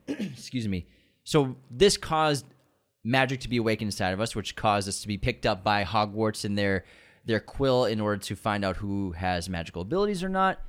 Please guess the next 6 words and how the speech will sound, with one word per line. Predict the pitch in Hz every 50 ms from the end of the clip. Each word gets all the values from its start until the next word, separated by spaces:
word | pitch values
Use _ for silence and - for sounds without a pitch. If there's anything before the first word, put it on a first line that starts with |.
| - - - - _ _ _ -
And | 135 139 135 127 123
now | 120 123 123 131 143
we're | 143 143 131
going | 117 135 131 139 135 131 127 - -
into | 131 131 123 - - 123 113
Hogwarts | 101 - 147 165 202 214 175 139 131 123 120 120 117 - - - -